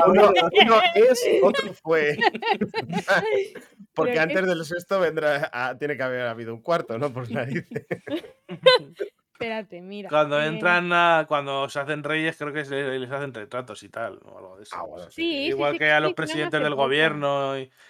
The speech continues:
Speaker 3: y de la tal, también les hacen retratos y los tienen ahí
Speaker 2: Se
Speaker 3: en el
Speaker 2: lo hicieron
Speaker 3: Congreso.
Speaker 2: hace poco y era, em, rollo, eh, como, como que, ay, es que no, es que no sé, es que no recuerdo si era que,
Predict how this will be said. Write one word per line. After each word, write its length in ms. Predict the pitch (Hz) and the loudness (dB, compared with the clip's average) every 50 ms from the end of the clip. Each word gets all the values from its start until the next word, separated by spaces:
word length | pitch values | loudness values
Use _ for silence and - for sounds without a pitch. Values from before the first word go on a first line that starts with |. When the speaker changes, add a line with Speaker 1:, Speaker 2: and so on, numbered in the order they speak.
| _ _ - | _ _ -14
Speaker 3:
y 100 | 143 139 | -10 -6
de 80 | 135 135 | -6 -4
la 260 | 135 135 135 135 127 | -4 -2 -4 -4 -2
tal, 240 | 127 135 139 143 147 | 0 0 0 0 0
también 360 | 139 135 127 131 135 131 127 120 | -4 -6 -6 -6 -10 -10 -10 -10
les 100 | 117 113 | -12 -12
hacen 260 | 123 120 123 120 110 | -12 -14 -14 -14 -14
retratos 420 | 113 113 107 - 120 123 120 110 | -16 -16 -14 -14 -12 -12 -12 -16
y 40 | 113 | -16
los 100 | 110 - | -18 -16
tienen 200 | - 123 120 113 | -16 -16 -14 -10
ahí 40 | 113 120 | -6 -4
Speaker 2:
Se 40 | 294 | -4
Speaker 3:
en 20 | |
el 60 | 262 254 254 | -2 -2 -6
Speaker 2:
lo 60 | 247 | -6
hicieron 220 | - 285 262 277 285 | -4 -4 -4 -2 -2
Speaker 3:
Congreso. 180 | 294 311 320 - | -6 -8 -8 -8
Speaker 2:
hace 140 | - 294 269 | -8 -8 -8
poco 520 | 247 320 320 339 - - 294 302 349 359 _ _ - | -6 -6 -6 -6 -6 -6 -6 -6 -6 -8 _ _ -12
y 380 | 277 269 262 254 247 - _ _ | -10 -8 -6 -6 -6 -8 _ _
era, 540 | - 254 254 262 269 277 294 311 339 349 - - | -6 -4 -2 -2 0 0 0 0 -2 -4 -8 -8
em, 1300 | - 254 247 240 240 233 233 233 226 226 226 226 220 220 220 220 220 220 220 220 214 214 214 220 208 _ _ _ _ - | -8 -8 -6 -6 -6 -6 -6 -6 -6 -6 -6 -6 -8 -8 -10 -10 -10 -12 -12 -12 -12 -12 -14 -14 -16 _ _ _ _ -16
rollo, 1080 | 240 233 269 254 247 254 254 254 262 269 254 285 285 285 285 285 285 285 294 294 - _ _ _ _ _ _ _ _ _ _ | -12 -10 -8 -6 -4 -4 -2 -2 -4 -4 -4 -6 -6 -4 -4 -4 -4 -4 -4 -6 -8 _ _ _ _ _ _ _ _ _ _
eh, 920 | - - 123 139 160 202 220 220 233 233 233 233 233 233 233 233 226 208 _ _ _ _ _ - 233 _ _ _ _ _ _ _ _ _ _ _ _ _ _ _ _ _ _ _ _ _ _ _ _ _ _ _ | -20 -20 -20 -18 -16 -14 -12 -10 -10 -8 -8 -8 -8 -8 -8 -10 -12 -14 _ _ _ _ _ -20 -20 _ _ _ _ _ _ _ _ _ _ _ _ _ _ _ _ _ _ _ _ _ _ _ _ _ _ _
como, 440 | - 311 294 294 285 285 277 269 - 240 | 0 2 2 2 2 0 0 -2 -4 -6
como 340 | - 294 294 277 277 262 269 | -2 -2 0 0 0 -2 -4
que, 640 | - 277 262 254 254 254 254 254 254 254 254 254 - - | -2 0 2 2 2 2 2 2 0 0 0 -2 -4 -8
ay, 300 | 240 294 269 233 262 262 | -10 -10 -10 -8 -8 -8
es 80 | 254 - | -8 -6
que 140 | - 311 | -8 -8
no, 180 | 277 277 262 247 - | -8 -6 -8 -10 -10
es 160 | 254 254 - | -12 -16 -12
que 100 | - 302 | -12 -10
no 140 | 269 262 262 | -10 -10 -10
sé, 320 | - - 262 233 226 - _ _ | -10 -10 -10 -10 -10 -12 _ _
es 160 | - 233 - | -20 -20 -14
que 100 | - 269 | -12 -10
no 160 | 262 262 262 | -8 -8 -8
recuerdo 560 | 233 240 233 - - 233 240 233 226 214 208 | -10 -12 -12 -8 -6 -6 -6 -6 -8 -10 -12
si 220 | 208 - 247 233 226 | -12 -12 -10 -8 -6
era 220 | 240 226 220 196 196 | -6 -6 -6 -8 -10
que, 800 | _ - 226 220 220 214 214 214 214 214 214 208 - - _ | _ -10 -10 -10 -8 -10 -10 -10 -10 -10 -10 -12 -12 -14 _